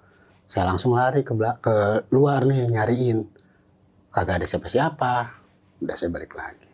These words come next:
Nggak lama, dilempar lagi, plung. "Ah, apaan sih itu, Mil?" Saya, "Udah biarin apa, Bel?" "Ah, gua penasaran."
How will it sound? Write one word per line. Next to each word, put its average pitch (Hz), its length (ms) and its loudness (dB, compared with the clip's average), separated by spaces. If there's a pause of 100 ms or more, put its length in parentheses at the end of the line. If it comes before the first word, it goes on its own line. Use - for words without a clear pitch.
(640)
Nggak 95 160 0
lama, 147 680 -2 (480)
dilempar 98 440 -2
lagi, 139 160 0
plung. 180 520 -2 (1300)
"Ah, - 240 -2
apaan 98 240 -4
sih 180 80 2
itu, 185 120 4
Mil?" 202 280 2 (400)
Saya, - 200 -20 (880)
"Udah 82 120 -6
biarin 87 320 -8
apa, 95 120 -10
Bel?" 120 240 -4 (880)
"Ah, 131 80 0
gua 123 160 -2
penasaran." 120 720 -2